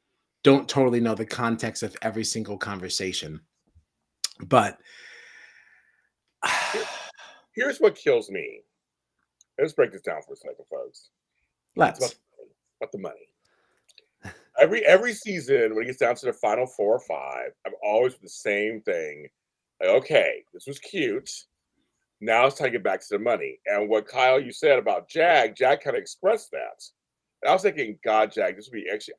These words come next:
Speaker 2: I would actually respect you on some level if you got rid of Matt." Like, if you just went in there, I was thinking, this actually is very interesting. Like, it's,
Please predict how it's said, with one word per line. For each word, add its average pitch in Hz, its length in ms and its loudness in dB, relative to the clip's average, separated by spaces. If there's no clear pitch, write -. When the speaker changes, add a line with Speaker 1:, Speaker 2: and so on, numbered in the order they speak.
Speaker 2:
I 120 120 2
would 180 120 2
actually 127 320 -4
respect - 480 -4
you 104 80 -4
on 87 120 -8
some 85 260 -10
level 73 480 -8
if - 120 -8
you 107 80 -16
got 85 200 -2
rid 85 100 -12
of - 80 -10
Matt." 65 320 -12
Like, 110 180 2
if 104 120 -10
you 107 80 -12
just 104 300 -6
went 104 100 2
in 104 100 0
there, 101 140 -2
I 110 80 0
was 113 120 -4
thinking, 117 280 0
this 156 200 0
actually 131 480 2
is 101 200 -4
very 98 340 0
interesting. 101 540 -12
Like, 95 200 -4
it's, 113 280 2